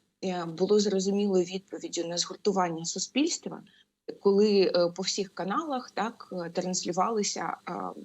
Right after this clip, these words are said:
єдині, е, новини. Е, по-перше, єдині новини ж почали робити саме тому, що м-, мовлення мало бути цілодобове,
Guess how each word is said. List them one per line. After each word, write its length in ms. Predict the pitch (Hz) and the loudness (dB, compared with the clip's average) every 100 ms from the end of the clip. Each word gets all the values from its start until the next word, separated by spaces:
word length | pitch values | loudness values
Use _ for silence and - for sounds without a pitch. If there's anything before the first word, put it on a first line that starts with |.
| - | -14
єдині, 680 | - 165 202 180 190 170 156 151 _ _ _ | -10 2 2 4 2 2 0 -4 _ _ _
е, 200 | 170 170 | -2 0
новини. 540 | 175 190 277 370 285 254 - - - _ | 2 4 6 6 2 -2 -12 -18 -18 _
Е, 40 | - - - - | -10 -8 -12 -2
по-перше, 380 | 196 196 - 196 | 0 2 2 4
єдині 360 | 196 185 175 | 2 2 0
новини 300 | 185 185 175 | -2 -4 -6
ж 80 | 170 | -8
почали 320 | - 190 175 | -8 -6 -4
робити 340 | 170 170 170 175 | -4 -4 -6 -6
саме 280 | - 175 170 | -6 -6 -6
тому, 180 | 170 | -6
що 320 | 175 190 165 - | -4 -2 -2 0
м-, 200 | 185 180 | 0 0
мовлення 600 | 175 - 196 170 165 160 | -4 2 4 4 0 -4
мало 240 | 156 165 160 | -6 -4 -2
бути 240 | 170 165 | -2 -2
цілодобове, 800 | 156 170 160 165 170 277 262 - | -2 -2 0 0 0 2 2 -2